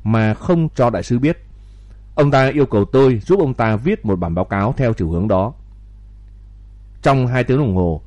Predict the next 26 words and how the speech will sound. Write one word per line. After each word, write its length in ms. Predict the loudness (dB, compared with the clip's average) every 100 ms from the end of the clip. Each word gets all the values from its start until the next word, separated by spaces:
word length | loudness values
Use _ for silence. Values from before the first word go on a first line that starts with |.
| -8
chúng 140 | 0 2
tôi 120 | 4
đã 120 | 2
chuẩn 220 | 0 0
bị 160 | 0 -2
xong 300 | -2 -2 0
những 140 | 0
tài 160 | 0 -2
liệu 160 | -2 -2
hoàn 240 | -4 -2
toàn 220 | -2 -2
khác 260 | -4 -8 -6
hẳn 260 | -4 -4 -2
những 340 | -2 0 -2
báo 120 | -2
cáo 360 | -2 -2 -2 -2
mà 240 | -2 -2
sứ 140 | -2 -4
quán 240 | -2 -2
gửi 180 | 0 -2
về 160 | -2 -2
Washington 600 | -2 -2 -4 0 0 -2 -6 -20 -8
từ 220 | 2 4 4
ngày 200 | 2 2
ngừng 280 | 0 0
bắn 220 | -2 -2